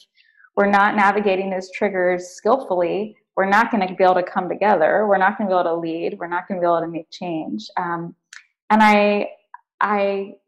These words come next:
got invited as soon as I arrived to this little socially distanced neighborhood party. And I wanted to go, but I needed to move my body 'cause I'd been on Zoom most of the day. So I said, "I'm gonna go for a walk." Uh, and she said, "Do you wanna take my dog?"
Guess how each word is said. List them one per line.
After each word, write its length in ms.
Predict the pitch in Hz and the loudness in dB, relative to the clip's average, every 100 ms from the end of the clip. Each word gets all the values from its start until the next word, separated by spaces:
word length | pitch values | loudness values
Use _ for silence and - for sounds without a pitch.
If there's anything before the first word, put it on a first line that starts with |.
| 214 | 0
got 320 | 247 285 - | 4 4 2
invited 840 | 226 220 226 294 185 165 175 220 - | -4 0 0 2 0 0 -2 -6 -8
as 100 | 202 | -10
soon 200 | - 254 | 0 2
as 120 | 262 262 | 4 4
I 120 | 202 | 2
arrived 540 | 185 185 190 175 175 | 2 4 4 4 0
to 100 | - | -6
this 260 | 196 185 - | -6 -6 -2
little 180 | 196 180 | 0 0
socially 540 | - 208 214 208 190 | 0 -2 -2 0 -2
distanced 580 | 185 180 - 180 175 - | 0 -4 -4 -8 -8 -8
neighborhood 600 | 175 175 170 165 170 - | -6 -2 -2 -2 -4 -8
party. 500 | - 160 120 - 220 - - - _ | -6 -6 -4 -8 -8 -16 -20 -20 _
And 140 | 196 | 2
I 500 | 196 190 185 185 180 - _ _ | 4 4 4 2 -2 -10 _ _
wanted 380 | 196 202 220 233 | -8 0 2 0
to 120 | 226 | -4
go, 240 | 247 180 180 | 0 2 2
but 100 | 185 | 0
I 100 | 175 | -2
needed 260 | 185 196 190 | -2 -4 -4
to 80 | |
move 260 | 180 175 180 | -2 -4 -4
my 140 | 170 | -6
body 300 | 165 165 160 | -4 -4 -4
'cause 200 | - - | -10 -8
I'd 160 | 175 165 | -6 -4
been 140 | 180 | -4
on 180 | 170 165 | -2 -4
Zoom 320 | 165 180 175 | -4 -4 -4
most 320 | 170 170 - 170 | -2 -4 -6 -12
of 80 | |
the 60 | - | -10
day. 180 | - 107 | -6 -6
So 160 | - | -4
I 20 | - | -10
said, 200 | - 208 | -4 -2
"I'm 120 | 233 | 2
gonna 160 | 262 | 4
go 240 | 220 208 208 | 4 2 2
for 440 | - 185 180 175 | 0 -2 0 -2
a 60 | 170 | -4
walk." 360 | 156 151 - - - _ - - _ - | -2 -2 -4 -10 -20 _ -20 -20 _ -8
Uh, 160 | 180 | -6
and 140 | - 202 | -4 -6
she 100 | 214 | -6
said, 200 | 214 214 | -4 -4
"Do 140 | 233 240 | -4 0
you 80 | |
wanna 160 | 285 339 | 2 2
take 260 | 330 330 320 | 0 -4 0
my 200 | 302 233 | 0 0
dog?" 440 | 214 254 277 - | -2 -2 -2 -4